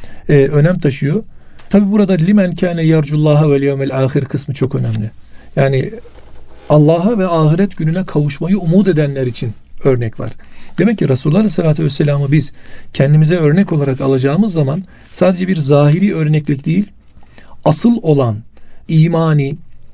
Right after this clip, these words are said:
İslami ya da ihsani diyebileceğimiz, bunun da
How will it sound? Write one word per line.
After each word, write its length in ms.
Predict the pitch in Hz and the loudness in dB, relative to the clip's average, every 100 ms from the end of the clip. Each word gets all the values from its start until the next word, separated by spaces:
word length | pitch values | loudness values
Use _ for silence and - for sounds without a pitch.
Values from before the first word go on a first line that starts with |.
| - - - | -20 -20 -6
İslami 800 | 156 - 170 156 139 127 156 208 - - - - | -4 -2 0 2 2 0 0 -2 -4 -12 -14 -2
ya 120 | 151 | 0
da 140 | 147 - | 2 -2
ihsani 960 | - 147 - - 151 151 147 170 156 117 - - | -4 -8 -8 -2 2 4 2 0 -2 -4 -6 0
diyebileceğimiz, 800 | 151 139 139 123 123 151 208 - - - - | 2 2 -2 0 0 0 -2 -4 -20 -16 0
bunun 240 | 156 180 | 2 4
da 220 | 147 85 | 2 0